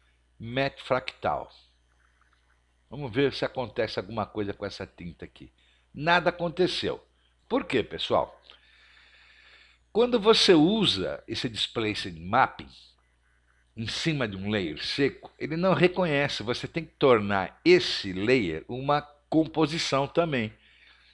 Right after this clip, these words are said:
Então, é pra isso que às vezes a gente é obrigado a usar um pré-compose também. Então, vamos clicar em cima do MACT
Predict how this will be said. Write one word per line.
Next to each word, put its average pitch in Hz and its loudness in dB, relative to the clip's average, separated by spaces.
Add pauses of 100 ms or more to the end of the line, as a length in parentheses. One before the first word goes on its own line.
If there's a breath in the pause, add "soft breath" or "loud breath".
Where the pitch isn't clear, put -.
(160 soft breath)
Então, 175 2
é 139 4
pra 180 6
isso 190 4
que 190 0
às 165 4
vezes 175 2
a 165 4
gente 156 -2
é 160 6
obrigado 160 6
a 147 4
usar 120 0
um 160 -2
pré-compose 151 0 (180)
também. 139 4 (720 soft breath)
Então, 151 0
vamos 190 0
clicar 165 0
em 123 -4
cima 170 -2
do 139 -2
MACT 95 -6